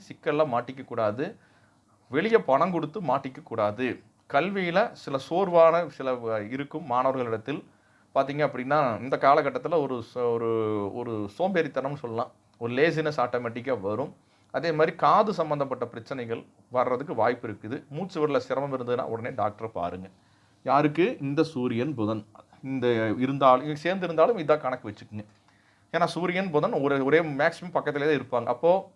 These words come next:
இங்க ரெண்டு பேர் சேர்ந்து இருந்தாலும் இந்த சூரியனுடைய க-, அந்த பலன்களையும் புதனோட பலன்களையும் எடுத்துக்கங்க. சரி, இங்க வந்து சுக்கிரன் இருக்காருன்னு வச்சுக்கோங்க. அதாவது மீனத்துல சுக்கிரன் இருக்கார்.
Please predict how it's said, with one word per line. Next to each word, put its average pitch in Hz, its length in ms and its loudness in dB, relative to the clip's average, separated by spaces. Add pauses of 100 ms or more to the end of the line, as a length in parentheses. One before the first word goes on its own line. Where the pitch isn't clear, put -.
(360)
இங்க 139 200 -2
ரெண்டு 151 240 0
பேர் 214 120 6
சேர்ந்து 180 320 -2
இருந்தாலும் 175 340 4
இந்த 170 120 0
சூரியனுடைய 165 580 2
க-, 143 360 2
அந்த 127 240 -2
பலன்களையும் 139 420 0
புதனோட 147 320 2
பலன்களையும் 127 340 -4
எடுத்துக்கங்க. 104 400 -8 (520)
சரி, 190 220 -4
இங்க 190 260 0
வந்து 202 200 2
சுக்கிரன் 220 440 2
இருக்காருன்னு 160 360 0
வச்சுக்கோங்க. 113 360 -10 (180)
அதாவது 139 480 -2
மீனத்துல 160 500 0
சுக்கிரன் 147 480 -6
இருக்கார். 92 260 -8